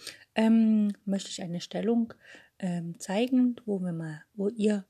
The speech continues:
als Zuhörer mal selber rätselt, wie es denn funktionieren könnte, eine Figur zu fangen. Das heißt, man muss erst mal schauen, welche Figur will man fangen, welche lohnt sich zu fangen und wie stellt man das dann am besten an. Also die Stellung,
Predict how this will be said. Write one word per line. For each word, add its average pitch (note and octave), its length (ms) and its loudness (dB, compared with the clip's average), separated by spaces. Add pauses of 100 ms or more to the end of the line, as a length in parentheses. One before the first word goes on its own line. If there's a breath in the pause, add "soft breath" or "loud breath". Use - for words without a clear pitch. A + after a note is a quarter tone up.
als - 200 -10
Zuhörer G#3+ 360 0
mal E3 180 -2
selber G3+ 380 0
rätselt, G3+ 420 -2
wie F3+ 100 -4
es F#3 120 -8
denn F3+ 140 -4
funktionieren F3+ 580 -4
könnte, G3 320 -4 (420 loud breath)
eine F#3+ 340 2
Figur F#3+ 380 -6
zu - 140 -12
fangen. G3 320 -2
Das F#3 180 -4
heißt, F3+ 220 -6
man F3 100 -4
muss G3+ 180 -4
erst F#3+ 180 -10
mal F3 60 -10
schauen, F#3+ 260 -6 (420 loud breath)
welche G3+ 280 4
Figur D#3+ 520 -8
will F#3+ 420 6
man G3 240 6
fangen, C4+ 380 4
welche F3+ 280 0
lohnt F3+ 280 2
sich - 160 -16
zu A#3+ 100 -4
fangen A#3 380 2 (480 loud breath)
und G3 340 0
wie F3+ 80 -6
stellt F3+ 320 -6
man F3 180 -4
das - 200 -16
dann F3 240 -6
am E3+ 160 -4
besten - 440 -10
an. E3 140 -6 (160)
Also F#3 380 0 (100)
die A3+ 120 2
Stellung, F#3+ 440 0